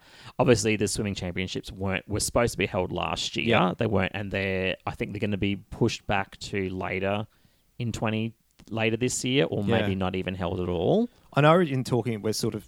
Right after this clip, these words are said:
Speaker 2: wrapping things up
Speaker 1: Yeah.
Speaker 2: a little bit, but I know you were saying too that there's talk of Brisbane bidding for the fina World Championships
Speaker 1: Yes.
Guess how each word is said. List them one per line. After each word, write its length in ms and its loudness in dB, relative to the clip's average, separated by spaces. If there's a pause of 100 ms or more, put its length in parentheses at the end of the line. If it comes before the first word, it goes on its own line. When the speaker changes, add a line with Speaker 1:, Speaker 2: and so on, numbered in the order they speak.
(120)
Speaker 2:
wrapping 280 -2
things 180 -6
up 120 0
Speaker 1:
Yeah. 80 0
Speaker 2:
a 40 0
little 120 0
bit, 160 -2
but 160 -2
I 100 2
know 100 6
you 160 6
were 160 2
saying 400 -4
too 340 0
that 240 -4
there's 240 -2
talk 280 -2
of 140 -14
Brisbane 420 -2
bidding 320 -4
for 160 -6
the 100 -4
fina 300 0
World 220 2
Championships 680 -6
Speaker 1:
Yes. 440 -10